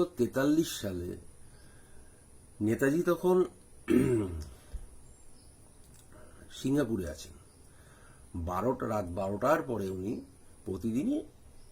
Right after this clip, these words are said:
রামকৃষ্ণ মিশন, সিঙ্গাপুর রামকৃষ্ণ মিশনের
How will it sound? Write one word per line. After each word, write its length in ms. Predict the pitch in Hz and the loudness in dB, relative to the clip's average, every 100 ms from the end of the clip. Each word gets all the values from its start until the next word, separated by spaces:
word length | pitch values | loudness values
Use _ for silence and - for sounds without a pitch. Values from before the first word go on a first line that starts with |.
| - - | -18 -8
রামকৃষ্ণ 400 | 101 92 98 - 95 | -6 -4 -8 -6 -6
মিশন, 260 | 87 107 - | -6 -8 -8
সিঙ্গাপুর 360 | 95 92 87 95 90 | -6 -6 -4 -6 -6
রামকৃষ্ণ 400 | 101 98 101 - 104 | -6 -6 -6 -4 -4
মিশনের 460 | 101 110 120 123 | -2 0 2 0